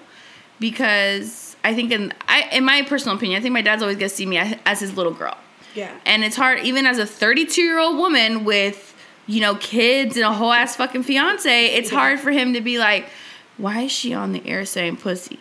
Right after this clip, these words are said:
Speaker 2: <laughs>
Speaker 1: Why is she
Speaker 2: Right.
Speaker 1: smoking on camera? Why is she doing this? Why is she doing that?" I'm like, if my dad were to see me right now, he would fucking probably lose his shit. But, I mean, and granted, my dad knows I am,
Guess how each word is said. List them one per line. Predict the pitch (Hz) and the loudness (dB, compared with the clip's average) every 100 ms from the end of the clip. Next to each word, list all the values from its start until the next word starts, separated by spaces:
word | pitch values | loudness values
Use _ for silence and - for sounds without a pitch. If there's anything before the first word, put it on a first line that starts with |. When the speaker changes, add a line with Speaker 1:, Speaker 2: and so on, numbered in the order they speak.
| - | -8
Speaker 2:
<laughs> | 311 302 - - | -4 -2 0 0
Speaker 1:
Why | - 208 254 | 0 2 2
is | 311 302 | 2 0
she | 254 | 0
Speaker 2:
Right. | 214 208 | 0 0
Speaker 1:
smoking | 247 262 247 214 | 0 0 -2 0
on | 202 196 | 0 -2
camera? | 190 214 202 196 - - - - - | -4 -2 -2 -4 -12 -16 -20 -20 -8
Why | 202 233 | 0 2
is | - 311 | 2 0
she | 294 | 0
doing | 240 269 262 | 0 0 2
this? | 262 196 - | 2 0 -2
Why | 185 214 | 0 2
is | 330 | 2
she | 311 294 | 0 0
doing | 277 277 | 0 2
that?" | 269 214 | 2 0
I'm | 262 | 0
like, | 247 | -4
if | 247 | -6
my | 269 | -6
dad | 339 320 320 | -6 -8 -8
were | 294 | -8
to | |
see | 285 269 | -6 -4
me | 269 | -2
right | 277 285 | -2 -4
now, | 285 294 294 294 - - - - | -4 -4 -8 -10 -18 -20 -20 -10
he | - 294 | -2 -2
would | 262 | -2
fucking | - 254 254 226 220 | -6 -8 -6 -4 -6
probably | - 254 247 220 202 | -6 -6 -4 -4 -6
lose | 190 220 262 - | -4 -4 -4 -4
his | 277 | -6
shit. | - 330 - 226 | -4 -2 -2 -2
But, | 247 269 | -2 0
I | - | 2
mean, | 302 302 - - - | 2 0 -4 -12 -2
and | 254 | 2
granted, | 254 392 523 311 | 4 2 2 2
my | 262 330 | 4 2
dad | 277 277 262 | 4 4 4
knows | 240 247 226 113 | 2 2 2 2
I | 214 269 | 2 2
am, | 285 240 233 233 233 214 | 2 2 2 4 2 0